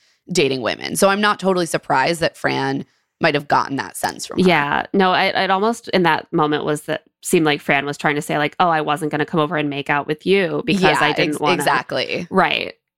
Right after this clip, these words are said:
Speaker 2: And that's a slightly different issue from whether it's then okay to make out with someone else.
Speaker 1: Yes.
Speaker 2: Um, but yeah, they leave things on good terms and are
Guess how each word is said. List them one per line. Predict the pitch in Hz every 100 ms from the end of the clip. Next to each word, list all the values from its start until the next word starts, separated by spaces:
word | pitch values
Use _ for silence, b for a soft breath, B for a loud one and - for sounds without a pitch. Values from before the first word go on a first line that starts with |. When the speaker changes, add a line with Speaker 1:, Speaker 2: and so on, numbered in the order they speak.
| -
Speaker 2:
And | 165 156 151 151 - - - _ _ - -
that's | 170 -
a | 190
slightly | 180 185 165 156
different | 151 160 -
issue | - 180 165
from | - 156
whether | 151 151 151
it's | 151 -
then | 170 151
okay | 156 - 156
to | 165
make | 185 190
out | 170 -
with | 196
someone | - 180 156
else. | - 165 175 - _
Speaker 1:
Yes. | 196 - - - -
Speaker 2:
Um, | 180 170 170 170
but | 196 -
yeah, | 202 151
they | 160 180
leave | 175 196
things | - 190 175
on | 165 151 151
good | - 147
terms | - - - - 170 - -
and | 151
are | 147 139